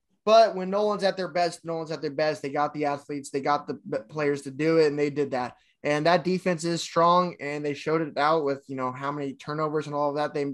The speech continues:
made. But overall, sounds like a great game. I was, you know, I was at my game covering it, but, uh, yeah, I was kept catch-, uh, I was keeping up to date with it the entire night. So, uh, great game to show positioning for the bracket.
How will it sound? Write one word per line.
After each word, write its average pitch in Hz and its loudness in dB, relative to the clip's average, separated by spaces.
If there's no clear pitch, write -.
made. 165 2
But 151 4
overall, 214 4
sounds 175 -2
like 180 -2
a 151 -4
great 160 0
game. 160 0
I 147 0
was, 139 -8
you 147 -10
know, 143 -4
I 143 4
was 151 0
at 151 0
my 151 0
game 147 -6
covering 139 -2
it, 139 0
but, 139 2
uh, 135 0
yeah, 139 0
I 147 2
was 151 0
kept 170 0
catch-, 151 -4
uh, 143 -2
I 143 4
was 139 -4
keeping 160 0
up 147 -2
to 143 -6
date 143 0
with 139 -6
it 135 -8
the 139 -6
entire 135 -2
night. 135 -6
So, 117 -6
uh, 127 -2
great 185 6
game 190 4
to 156 4
show 165 2
positioning 147 -6
for 135 -4
the 131 -4
bracket. 139 -2